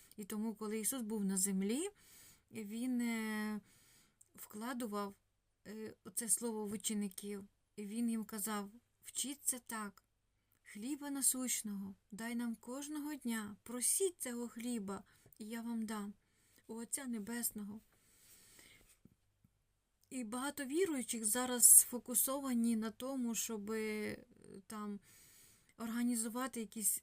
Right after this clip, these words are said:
організовувати якісь там конференції, щоби люди прийшли, е, в церковь, щоби поїсти.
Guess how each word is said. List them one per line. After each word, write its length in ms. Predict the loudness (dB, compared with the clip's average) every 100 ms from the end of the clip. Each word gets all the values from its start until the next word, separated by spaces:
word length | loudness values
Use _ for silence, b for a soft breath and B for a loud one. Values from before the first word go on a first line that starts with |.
| -6
організовувати 960 | -6 -2 0 2 2 2 2 -4 -6
якісь 260 | -8 -6 -6
там 200 | -6 -6
конференції, 920 | -6 -6 -4 -4 -2 0 0 -2 -6 -10 B B B B B B -6
щоби 560 | -6 -4 -4 -2 -2 -4 -8
люди 420 | -6 -4 -4 -6
прийшли, 720 | -6 -2 -2 -2 -2 -2 -2 -8 -20 -12
е, 1000 | -8 -6 -4 -4 -4 -4 -4 -4 -4 -6 -6
в 60 |
церковь, 540 | -4 -2 -4 -4 -8 -10 -16 b b
щоби 260 | -12 -10 -8
поїсти. 760 | -6 -4 0 2 0 -2